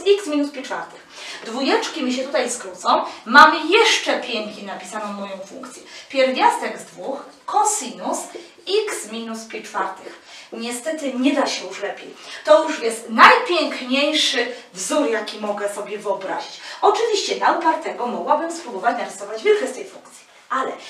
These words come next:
ja specjalnie tutaj mam przygotowany wykres kosinusa. Dlaczego? Dlatego, że chciałam Ci pokazać, e, to możesz przy użyciu tablic też ten wzór, jak nie pamiętasz, skorzystać z tablic.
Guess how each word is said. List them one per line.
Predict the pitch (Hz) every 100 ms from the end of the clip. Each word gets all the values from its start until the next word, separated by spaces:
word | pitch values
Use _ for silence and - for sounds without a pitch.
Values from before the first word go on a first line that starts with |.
| - -
ja | 208
specjalnie | - - 339 392 392
tutaj | 302 262
mam | 233
przygotowany | 233 - 202 202 233 311
wykres | 240 269 -
kosinusa. | 240 226 202 196 220
Dlaczego? | 226 226 202 - - - -
Dlatego, | - - - 415
że | -
chciałam | - 285 359 -
Ci | -
pokazać, | 233 208 185 - 180 160 -
e, | - 202
to | 196 202
możesz | 208 277 277 - -
przy | - 220
użyciu | 226 269
tablic | - 208 185 -
też | - - - - 285 -
ten | 208
wzór, | 202 240
jak | 220 226
nie | 208
pamiętasz, | 190 214 202 -
skorzystać | - 208 190 - 226
z | -
tablic. | 226 - 302